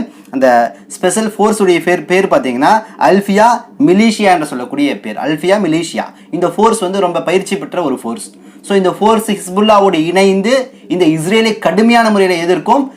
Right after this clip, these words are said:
அப்படி ஒரு வேளை எதிர்க்கக்கூடிய சூழல் வந்துருச்சுன்னா எங்களால எந்த உதவியும் செய்ய முடியாது, இஸ்ரேலுக்கு எந்தவித ராணுவ உதவியும் பண்ண முடியாது, நாங்கள் அடுத்த கட்ட நகர்வை இஸ்ரேலை கொண்டு செல்ல எங்களால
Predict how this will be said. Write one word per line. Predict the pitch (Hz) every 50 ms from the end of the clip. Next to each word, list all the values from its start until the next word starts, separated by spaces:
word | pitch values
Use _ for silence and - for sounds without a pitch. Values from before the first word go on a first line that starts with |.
| - - - 131
அப்படி | - - 160 151 147
ஒரு | 147 147 165 190
வேளை | 220 233 233 220 196 - - - - - 139 147
எதிர்க்கக்கூடிய | 175 185 185 196 175 175 165 156 147 -
சூழல் | 180 175 170 151 143 143
வந்துருச்சுன்னா | 156 175 175 165 - 151 143 131 131 135 - - - - - - 117 135
எங்களால | 143 151 151 160 165 165 147 139 147
எந்த | 180 196 208 196 170
உதவியும் | 151 147 156 165 156 156
செய்ய | 156 151 151 156 156
முடியாது, | 151 156 156 156 160 202 247 294 - - - - - _ - 123
இஸ்ரேலுக்கு | 131 135 151 185 196 190 180 170 175 160
எந்தவித | 160 170 170 165 160 151 143
ராணுவ | 143 165 175 175 175 170
உதவியும் | 165 160 165 170 160 147
பண்ண | 151 151 160 160
முடியாது, | 156 151 156 151 160 - 214 208 160 160
நாங்கள் | 160 175 165 185 226 285 285 - - - - - - 139
அடுத்த | 170 208 202 208 220
கட்ட | 196 208 202 - 208 185 170
நகர்வை | 165 175 185 196 208 202
இஸ்ரேலை | 175 160 160 196 208 208 196 185 170 151 117 - - - - - -
கொண்டு | 196 214 233 254 247
செல்ல | 240 214 202 190
எங்களால | 175 170 175 175